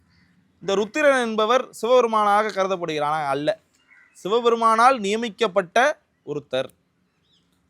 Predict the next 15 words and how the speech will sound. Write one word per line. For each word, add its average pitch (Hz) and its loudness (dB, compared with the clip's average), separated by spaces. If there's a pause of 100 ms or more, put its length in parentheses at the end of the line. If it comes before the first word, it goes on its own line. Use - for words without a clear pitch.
அவர்தான் 175 2
அந்த 156 -6
ஒடுக்குதல் 220 -4
தொழிலை 170 -6
செய்கிறார். 131 -8
அடுத்து 185 -4 (2000)
மறைத்தல், 170 0 (840)
அருளல். 123 -4 (1080)
இந்த 175 -4
மறைத்தலையும் 233 0
அருளலையும் 226 2 (1120)
பெருமானே 254 2
செய்கிறார். 190 -2 (600)
எப்படி 180 -4
என்றால், 214 2